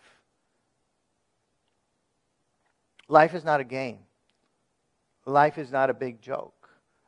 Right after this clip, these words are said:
Uh, there are things we need to be serious about. There are things we need to be sober-minded about. There are things that we need to plan for. And this verse gives us the reason why we are to be self-controlled and sober-minded. It says, "For the sake of your prayers."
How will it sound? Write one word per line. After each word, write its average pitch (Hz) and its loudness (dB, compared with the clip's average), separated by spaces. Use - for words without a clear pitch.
Uh, 110 -4
there 117 -2
are 127 -2
things 143 -12
we 139 -10
need 135 -10
to 131 -14
be 123 -16
serious 147 -14
about. 104 -4
There 117 -8
are 117 -8
things 135 -14
we 131 -12
need 127 -12
to 131 -14
be 127 -14
sober-minded 131 -4
about. 101 -4
There 117 -6
are 117 -6
things 127 -14
that 120 -8
we 127 -12
need 127 -12
to 135 -14
plan 135 -14
for. 78 -20
And 156 -2
this 190 0
verse 208 -2
gives 185 -2
us 190 -4
the 165 -10
reason 156 -10
why 156 0
we 160 -8
are 147 2
to 151 -18
be 139 -14
self-controlled 147 -4
and 131 -10
sober-minded. 139 -6
It 113 -20
says, 143 -10
"For 156 -12
the 151 -12
sake 180 -10
of 165 -8
your 175 -8
prayers." - -16